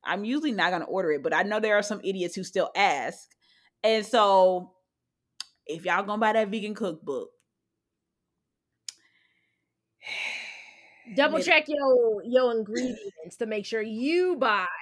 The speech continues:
Speaker 2: the vegan version of what he told you. That's all we're saying.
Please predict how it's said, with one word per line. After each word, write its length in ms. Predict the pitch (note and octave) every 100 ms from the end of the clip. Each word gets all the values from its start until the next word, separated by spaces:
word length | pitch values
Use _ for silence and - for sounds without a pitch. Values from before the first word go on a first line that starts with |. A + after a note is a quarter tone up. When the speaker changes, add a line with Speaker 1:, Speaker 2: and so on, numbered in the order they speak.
| D3+ G3
Speaker 2:
the 120 | G#3+
vegan 500 | A3 A3+ D4+ C4+ A3
version 340 | G#3+ G#3+ G#3 G#3
of 120 | G3
what 160 | G#3+ G#3
he 260 | - C#4
told 460 | C4+ - B3 A3+ F#3+
you. 200 | - - _ _ _ _ _
That's 320 | A3+ D4+ E4+
all 260 | F4 C#4 B3
we're 220 | A#3+ A#3
saying. 300 | G#3+ F#3+ G2+